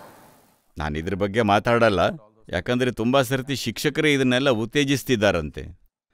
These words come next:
ಹತ್ತನೇ ತರಗತಿಯಲ್ಲಿ ಮಾರ್ಕ್ಸ್ ಒಂದಿಷ್ಟು ಹೆಚ್ಚು ಅಥವಾ ಕಡಿಮೆ ತಗೊಳ್ಳೋದು ಅಷ್ಟೇನು ವ್ಯತ್ಯಾಸ ಮಾಡಲ್ಲ.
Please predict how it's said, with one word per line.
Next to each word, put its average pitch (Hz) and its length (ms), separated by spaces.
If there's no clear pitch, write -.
ಹತ್ತನೇ 220 360
ತರಗತಿಯಲ್ಲಿ 160 600
ಮಾರ್ಕ್ಸ್ 135 420
ಒಂದಿಷ್ಟು 127 400
ಹೆಚ್ಚು 139 420
ಅಥವಾ 135 220
ಕಡಿಮೆ 117 380
ತಗೊಳ್ಳೋದು 113 480
ಅಷ್ಟೇನು 123 440
ವ್ಯತ್ಯಾಸ 117 420
ಮಾಡಲ್ಲ. 85 680